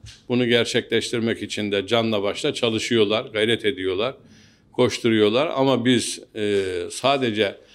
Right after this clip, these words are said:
Cebeli Tarık'la yapılan bu maçın galibiyetini kutlamıyoruz aslında.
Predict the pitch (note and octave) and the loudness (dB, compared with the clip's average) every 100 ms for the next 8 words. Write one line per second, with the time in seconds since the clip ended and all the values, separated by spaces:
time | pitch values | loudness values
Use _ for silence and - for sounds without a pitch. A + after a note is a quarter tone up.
0 | - _ - A2 A#2 A#2+ - A#2+ A#2+ B2 | -20 _ 2 2 4 0 0 2 4 4
1 | C#3 C3+ - - _ G#2+ F#2+ - G#2 A2 | 4 0 -14 -18 _ 0 0 -2 -10 -2
2 | A2+ G#2 A2+ A#2 B2 A2 A2+ G#2+ - B2 | 0 0 2 2 2 0 0 0 0 0
3 | A2+ A2+ A2+ A2+ G#2+ C3 C3 - - C3+ | 2 2 2 2 2 0 -2 -2 -2 0
4 | B2 G#2 D#2+ D#2 D2 - C#2+ C2+ | 2 0 -4 -6 -8 -8 -12 -16